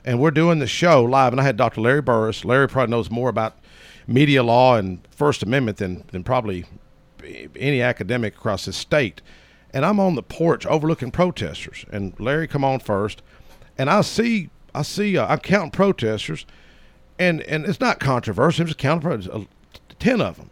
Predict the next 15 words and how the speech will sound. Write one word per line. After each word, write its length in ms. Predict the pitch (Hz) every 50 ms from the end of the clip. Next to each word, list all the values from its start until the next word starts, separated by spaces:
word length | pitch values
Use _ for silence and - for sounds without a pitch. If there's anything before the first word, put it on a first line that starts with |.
| -
and 120 | - 117 135
I'm 120 | 170 190
counting 260 | - - 151 143 131
about 180 | 131 131 - -
twenty-five 540 | - 165 202 202 170 - 170 165 165 147 -
troops. 580 | - - 156 160 131 95 - - - - - - _ - - - - - - - _ -
Carmack 540 | - 156 175 196 185 170 160 160 156 - -
statue's 540 | - 175 160 147 - - - 131 120 101 82
gone. 420 | - 127 120 107 87 82 92 104 101
You 80 | 110 117
know, 60 | 131
it 60 | 127
was 120 | 123 -
toppled 420 | - - 120 120 120 - 101 98 101
over. 380 | 101 95 92 82 90 92 -